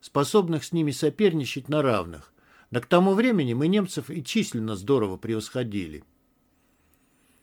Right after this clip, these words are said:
Какой из истребителей, Ме сто девять или Фокке-Вульф сто девяносто, считался более опасным? Фоккер. Фоккер немцы выпускали как многоцелевой самолёт,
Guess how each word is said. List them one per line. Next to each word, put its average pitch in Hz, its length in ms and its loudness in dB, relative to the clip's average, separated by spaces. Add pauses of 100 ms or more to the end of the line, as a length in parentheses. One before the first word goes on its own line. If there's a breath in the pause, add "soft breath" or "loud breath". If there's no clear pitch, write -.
(340)
Какой 180 380 8
из 175 120 2
истребителей, 185 960 0
Ме 165 200 2
сто 185 180 -2
девять 175 420 2
или 123 140 -2
Фокке-Вульф 165 540 2
сто - 160 -4
девяносто, 165 720 0
считался 156 520 0
более 147 280 2
опасным? 95 560 -6 (1200)
Фоккер. 180 500 4 (460 soft breath)
Фоккер 208 360 4
немцы 151 340 2
выпускали 156 640 2
как 175 260 0
многоцелевой 156 640 2
самолёт, 175 560 0